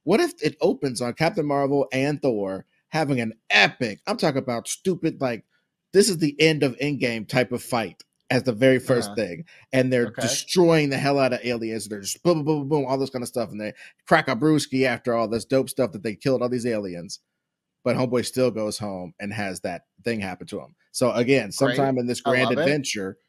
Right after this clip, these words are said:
Speaker 1: sometime in this grand adventure, he got an alien inside of him, and, and, and, and, and he comes back, and now he brought it to Earth, and the people that are there are his Asgardian buddies. So it's like Gamora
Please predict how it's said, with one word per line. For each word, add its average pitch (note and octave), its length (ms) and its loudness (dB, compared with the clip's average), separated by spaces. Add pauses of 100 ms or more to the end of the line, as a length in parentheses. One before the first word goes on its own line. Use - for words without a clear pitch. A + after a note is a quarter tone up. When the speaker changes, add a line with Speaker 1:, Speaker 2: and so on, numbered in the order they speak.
(160)
Speaker 1:
sometime D#3+ 380 4
in D#3 80 2
this D3 80 -2
grand D#3 220 4
adventure, C#3+ 360 4
he A2+ 100 -4
got A2+ 180 0
an G#2+ 60 0
alien B2 340 0
inside G2 300 -6
of F#2 80 -8
him, F#2 160 -10
and, F#2 160 -12
and, F#2+ 140 -12 (120)
and, A2+ 280 0
and, A2 360 0
and A2+ 200 0
he A2 80 -2
comes A#2+ 240 -4
back, A#2 280 0 (320)
and G#2+ 440 -2
now C3 240 4
he B2 120 2
brought C3+ 220 6
it D3 80 0
to - 80 -2
Earth, A2 340 0 (540)
and A#2+ 180 2
the A#2+ 60 -2
people F3+ 300 0
that C#3+ 140 2
are C3 80 2
there B2+ 320 2
are A2 140 0
his G#2+ 160 -2
Asgardian C3 540 0
buddies. A#2+ 360 -2
So A#2 80 -2
it's G#2+ 140 -6
like G2+ 160 -4
Gamora B2+ 580 2